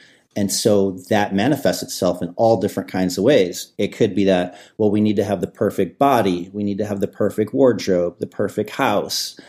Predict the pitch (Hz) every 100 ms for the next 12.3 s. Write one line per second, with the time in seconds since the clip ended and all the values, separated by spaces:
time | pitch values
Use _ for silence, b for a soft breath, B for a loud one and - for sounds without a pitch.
0 | B B 98 95 - 110 117 - 117 110
1 | 139 139 107 85 107 _ _ 98 95 -
2 | 107 98 98 - 110 98 - 113 98 98
3 | B B _ 131 113 107 107 101 123 160
4 | - - 98 87 90 - - 104 98 -
5 | 117 - - 110 127 101 90 87 90 92
6 | 90 107 98 92 90 - b b b 107
7 | - 120 110 - 110 - - 127 120 110
8 | 104 95 - 82 92 117 139 92 87 -
9 | 92 - 104 101 92 87 104 104 107 104
10 | 82 98 85 - 113 147 143 95 92 90
11 | 90 87 87 90 85 - - 95 - 113
12 | 101 95 95